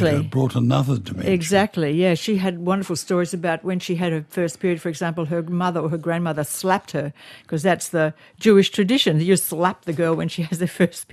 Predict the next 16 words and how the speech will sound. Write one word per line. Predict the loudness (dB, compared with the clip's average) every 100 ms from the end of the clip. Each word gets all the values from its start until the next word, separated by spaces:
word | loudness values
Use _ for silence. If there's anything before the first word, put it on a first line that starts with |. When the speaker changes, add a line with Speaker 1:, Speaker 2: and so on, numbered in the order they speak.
| -2
Speaker 2:
period. | -2 -2 -10 -10 -18 -20 _
That | -6
was | -4 -4
what | -4
she | -4 -4
was | -4 -6
brought | -6 -6
up | -8
with. | -10 -14 -20 -20 -20 -4
Yvonne's | 2 4 4 2 0
parents | -4 0 2 2 0 -8 -16 -20 -20 _ _ _ -10
were | -2 0
sort | 2 2 2
of | 2
traditional | -4 -6 -4 -2 0 -2 -4
first | -2 0 0 -6